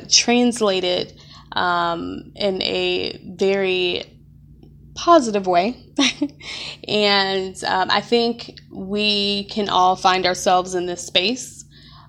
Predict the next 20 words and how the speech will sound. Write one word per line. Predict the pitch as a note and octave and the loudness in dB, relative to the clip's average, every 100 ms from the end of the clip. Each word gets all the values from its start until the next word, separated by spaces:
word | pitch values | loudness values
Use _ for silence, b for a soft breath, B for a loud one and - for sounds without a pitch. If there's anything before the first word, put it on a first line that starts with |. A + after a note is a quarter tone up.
| - | -2
Um, | F#3 F#3 F3+ F3+ F3+ | 2 4 4 0 -2
and | - F#3+ F#3 F#3+ - F3+ | 0 0 -2 -6 -8 -2
that | F#3 F#3+ - | 0 0 -2
space | - A3+ A#3 A3 - | -2 0 2 0 -4
is | G3 F#3+ F#3+ F#3 F#3 F#3 | -2 0 0 0 -2 -4
what's | - F#3+ F#3 - - | -4 -2 -2 -6 -12
labeled | F#3+ F#3+ G#3+ G#3+ F3+ F3 | -4 2 2 4 2 0
as | E3+ E3+ E3+ F3 | 0 0 0 -2
victimhood. | E3+ E3+ E3+ F3+ F3 - - - - - - - - - - - B B B B | -4 -4 -4 -6 -6 -6 -8 -14 -20 -20 -20 -20 -20 -10 -10 -10 B B B B
How | G#3+ | 0
many | G#3+ A#3 C4+ | 2 2 2
of | A#3+ | 2
my | G#3 F#3+ | 0 0
listeners | F#3+ - G3 F3+ F3 F3 | 0 0 -2 -2 -2 -4
listening | F#3 F#3 - F#3 | -4 -6 -4 -2
right | F3 E3 | -2 -2
now, | F3+ F3+ E3+ E3 E3 | -2 -2 -2 -2 -2
um, | - F3 E3+ E3+ E3+ E3+ | -2 -2 0 0 -2 -2
you | F3+ F3+ | -4 -6
can, | - F#3+ F3+ F3 E3+ F3 | -6 -4 -2 -2 -2 -4